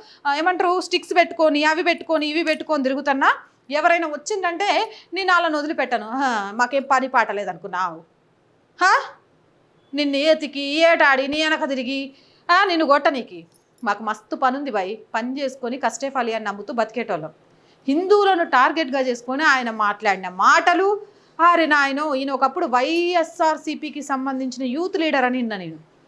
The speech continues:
అంటే నాయకుడు కావడం కోసం ఒక మతాన్ని అడ్డు పెట్టుకొని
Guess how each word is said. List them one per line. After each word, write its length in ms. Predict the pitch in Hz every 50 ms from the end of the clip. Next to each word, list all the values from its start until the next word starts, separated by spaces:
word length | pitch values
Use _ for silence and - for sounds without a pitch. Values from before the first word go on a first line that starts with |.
| _ _ -
అంటే 380 | 277 285 427 381 359 440 453 440 - - - -
నాయకుడు 640 | 240 247 254 285 381 480 508 508 494 494 466 453 453
కావడం 460 | 440 440 381 339 330 330 330 320 311
కోసం 300 | 302 311 311 302 359 370
ఒక 140 | 349 285 -
మతాన్ని 640 | 262 240 233 233 - 311 339 392 427 440 440 440 427
అడ్డు 220 | 392 349 269 254 320
పెట్టుకొని 640 | 269 311 247 - 262 285 269 262 277 370 480 494